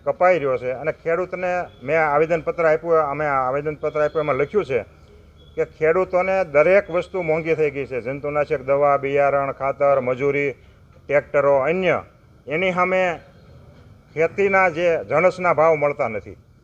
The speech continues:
તેમજ સોનું અત્યારે એકસો, એક લાખ ને પચીસ હજારે તોલું થયું છે. સિંગ ત્યાંની ત્યાં છે. બે હજાર અઢારમાં કપાસના ભાવ બે હજાર હતા, તો અત્યારે બે હજાર પચીસમાં કપાસના ભાવ હજાર છે.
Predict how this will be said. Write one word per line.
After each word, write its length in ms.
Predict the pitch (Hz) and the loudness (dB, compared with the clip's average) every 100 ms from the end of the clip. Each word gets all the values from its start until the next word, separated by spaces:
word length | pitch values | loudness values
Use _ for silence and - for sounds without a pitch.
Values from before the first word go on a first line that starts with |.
| _ - - | _ -20 -10
તેમજ 380 | - 170 202 202 175 - _ - _ _ _ _ _ - | -2 2 4 2 0 -14 _ -20 _ _ _ _ _ -2
સોનું 320 | 165 196 196 | 0 2 2
અત્યારે 560 | 185 190 190 196 180 - 156 | 2 2 2 4 2 -2 -2
એકસો, 420 | 175 - 196 175 | -2 -2 -2 2
એક 220 | 160 175 | 2 2
લાખ 220 | 180 180 | 0 0
ને 100 | 185 | 0
પચીસ 380 | 170 165 - 165 | -2 -2 -2 -4
હજારે 420 | 170 175 170 147 - - | 0 2 4 0 -4 -2
તોલું 260 | 170 196 | 0 2
થયું 200 | 180 160 | 0 -4
છે. 200 | 123 113 98 _ - - - - | -2 -4 -6 _ -20 -20 -20 -18
સિંગ 340 | - 185 196 190 175 - - - - | -6 -4 2 4 4 0 -16 -20 -4
ત્યાંની 280 | 165 190 160 | -2 0 -2
ત્યાં 220 | 131 113 | -4 -6
છે. 180 | 107 - - - | -8 -12 -16 0
બે 120 | 147 | 2
હજાર 260 | 170 185 185 | 4 4 4
અઢારમાં 640 | 165 165 175 180 165 123 - - - - _ _ _ | 4 4 4 2 -2 -4 -10 -20 -20 -20 _ _ _
કપાસના 460 | 143 147 170 175 180 | -4 0 0 2 2
ભાવ 180 | 170 160 | 4 2
બે 220 | 156 180 | 4 4
હજાર 260 | 160 151 120 | 6 2 2
હતા, 260 | 107 85 - _ - - | -2 -8 -14 _ -20 -8
તો 80 | 151 | -4
અત્યારે 340 | 151 170 165 | -2 0 0
બે 180 | 147 165 | 2 2
હજાર 200 | 165 170 | 4 0
પચીસમાં 580 | 160 165 180 170 175 143 | 0 -4 -4 -8 -6 -2
કપાસના 380 | 160 160 143 151 | -2 -2 0 0
ભાવ 220 | 143 127 | 2 2
હજાર 260 | 123 139 101 | 4 2 0
છે. 200 | 107 | -8